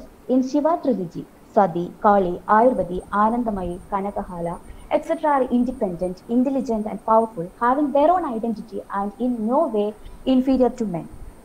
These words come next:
Of all these powerful and intelligent women, Kali is the most marginalized and alienated. She is the twin sister of Sati, the daughter of Meluhan King Daksha, but she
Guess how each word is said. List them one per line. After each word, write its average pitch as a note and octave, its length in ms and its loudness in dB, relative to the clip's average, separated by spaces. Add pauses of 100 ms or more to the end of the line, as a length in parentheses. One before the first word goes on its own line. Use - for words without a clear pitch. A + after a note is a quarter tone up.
(180)
Of D4+ 140 6 (140)
all F4+ 320 6
these C#4+ 260 -4
powerful A3 540 0
and A3 180 -6
intelligent C4 640 -2
women, F3+ 340 -4 (140)
Kali C4+ 360 2 (200)
is A#3 120 -6
the A3 120 -8
most C#4 400 2
marginalized A3 800 -6
and G3+ 140 -8
alienated. F3+ 600 -8 (340)
She F4+ 140 -8
is E4+ 180 -8
the F#4+ 120 -8
twin G4+ 280 -10
sister - 360 -10
of C#4 120 -16
Sati, E3+ 380 -6 (420)
the A3+ 80 -2
daughter D4 440 4
of D4 140 -6
Meluhan B3+ 540 -2
King B3+ 180 -4
Daksha, - 440 -6 (280)
but F#3 260 -2 (160)
she - 180 -8